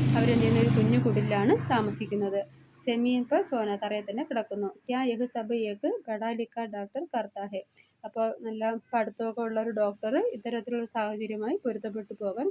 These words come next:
കഴിയുന്നുണ്ടോ? അപ്പോൾ അങ്ങനെ പോകുന്ന ഡോക്ടേഴ്സും ഉണ്ട്. ഘനെ ജംഗൽ കെ ബീച്ച്, അപ്പോൾ സഹി മിലൻ എഴുതുക. ഘനെ ജംഗൽ കെ ബീച്ച് ഇലാജ് കർണ, ബിനാ ഫീസ്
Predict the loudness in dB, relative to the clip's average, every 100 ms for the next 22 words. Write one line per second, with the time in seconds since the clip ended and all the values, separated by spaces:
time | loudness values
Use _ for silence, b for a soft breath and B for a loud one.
0 | 0 0 0 -2 -4 -4 -8 _ B -10
1 | -2 0 2 2 2 2 2 0 -2 -4
2 | -4 0 0 0 -6 _ _ _ _ _
3 | _ _ _ -2 2 4 2 2 0 0
4 | -2 0 0 0 -4 -6 -8 B B _
5 | -4 0 0 0 -2 -2 -2 -2 -4 -2
6 | -2 -2 -4 _ -4 -2 -2 -2 -4 -6
7 | -6 -6 -4 -4 -6 -6 -4 -6 b b
8 | _ -6 -2 0 -2 -2 -4 -2 -2 0
9 | 0 -2 _ _ _ _ _ _ -20 -6
10 | -2 0 2 0 0 0 2 0 -2